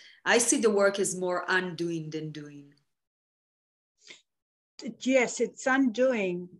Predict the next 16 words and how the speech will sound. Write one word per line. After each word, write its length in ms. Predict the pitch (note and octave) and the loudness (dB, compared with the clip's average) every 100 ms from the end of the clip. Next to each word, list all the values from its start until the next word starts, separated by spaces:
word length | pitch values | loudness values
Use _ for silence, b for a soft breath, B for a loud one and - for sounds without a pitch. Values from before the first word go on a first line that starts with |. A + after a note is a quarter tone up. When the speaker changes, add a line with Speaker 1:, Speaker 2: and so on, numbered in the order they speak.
| _ _ G#3+ | _ _ -20
Speaker 2:
what 680 | - - G#3 F#3+ F#3+ F3+ - - F#3+ | -18 -12 -10 -6 -4 -6 -10 -16 -6
we've 240 | F#3 E3+ | -6 -4
been, 440 | F#3 F3 E3+ E3+ - G3 | -6 -4 -4 -8 -12 -12
we've 120 | F3 | -8
been 220 | F3+ E3+ - | -6 -6 -8
pro-, 260 | - G#3 | -4 0
we've 240 | G#3 G#3+ - | 4 4 4
been, 200 | G#3+ G3+ A#3 C#4+ | -2 -2 -4 2
I 20 | |
mean, 200 | C4+ B3 | 4 4
it's 200 | A#3+ - | 4 4
a, 180 | B3 - | 4 4
it's 140 | A#3 | 0
a 60 | C4 | 0
system 680 | - E4+ - - - G3 F#3 | 2 2 2 0 0 0 0
that 160 | F#3+ | -4